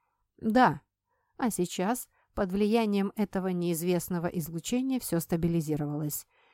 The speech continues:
и они снова стали собой. Конечно, это не значит, что они резко поумнели или, наоборот, поглупели, но сдержаннее и адекватнее сделались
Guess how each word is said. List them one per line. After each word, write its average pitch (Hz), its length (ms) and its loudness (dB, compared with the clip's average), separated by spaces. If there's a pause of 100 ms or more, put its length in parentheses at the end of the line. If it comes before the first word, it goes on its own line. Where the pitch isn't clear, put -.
(140)
и 294 120 0
они 196 240 4
снова 214 360 0
стали 160 380 0
собой. 143 560 -4 (800)
Конечно, 165 520 -2
это 180 320 0
не 160 140 0
значит, 220 500 -2
что - 200 -2
они 180 440 0
резко 185 460 0
поумнели 160 680 0
или, 196 280 0
наоборот, 165 600 -2
поглупели, 202 800 -2 (560)
но 269 180 2
сдержаннее 185 720 2
и 180 140 2
адекватнее 156 880 -2 (280)
сделались 151 720 -2